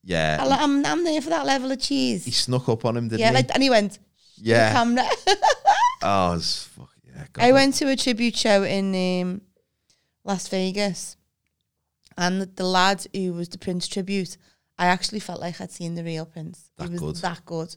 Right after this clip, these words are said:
Speaker 1: Yeah.
Speaker 2: And then there was, um, Christina Aguilera and Madonna, who were, like, both fifty-eight if they were a day, but they had all the costumes.
Speaker 1: Great.
Speaker 2: So it's just like, well, I'm, I've got the costume, so I'm gonna be Madonna.
Speaker 1: I'd love to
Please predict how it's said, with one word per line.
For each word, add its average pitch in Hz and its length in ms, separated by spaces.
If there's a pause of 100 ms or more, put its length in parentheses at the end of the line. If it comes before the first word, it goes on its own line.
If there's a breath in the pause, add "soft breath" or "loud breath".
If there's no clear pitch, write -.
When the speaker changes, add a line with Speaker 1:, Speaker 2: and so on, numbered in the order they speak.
(120)
Speaker 1:
Yeah. 71 220 (180)
Speaker 2:
And 180 160
then 170 220
there 180 100
was, 175 260
um, 170 500 (420 soft breath)
Christina 208 380
Aguilera 185 500
and 180 100
Madonna, 175 580
who 185 120
were, 175 180
like, 175 300
both 175 260 (140)
fifty-eight 175 600
if 175 140
they 175 140
were 165 80
a 170 100
day, 180 360 (440)
but 175 180
they 180 160
had 175 300
all 180 200
the 175 80
costumes. 175 840 (320)
Speaker 1:
Great. - 300
Speaker 2:
So 214 200
it's 208 160
just 254 200
like, 220 200
well, 196 340
I'm, 208 240
I've 214 140
got 190 180
the 196 80
costume, 180 640 (200)
so 170 180
I'm 165 140
gonna 170 160
be 175 100
Madonna. 165 480 (140)
Speaker 1:
I'd 156 160
love 175 240
to 185 440